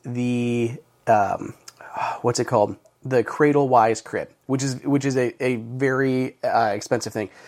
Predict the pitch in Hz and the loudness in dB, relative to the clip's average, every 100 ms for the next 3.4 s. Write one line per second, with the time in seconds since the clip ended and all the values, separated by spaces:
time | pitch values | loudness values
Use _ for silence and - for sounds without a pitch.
0 | - - 123 120 117 151 165 156 139 131 | -20 0 2 2 4 4 4 4 0 0
1 | 127 127 117 113 113 123 117 107 101 98 | -2 -2 0 -2 -2 -2 0 0 0 -4
2 | - _ - 120 113 110 104 101 98 - | -8 _ -2 0 2 2 0 -2 -6 -10
3 | _ _ _ - | _ _ _ -2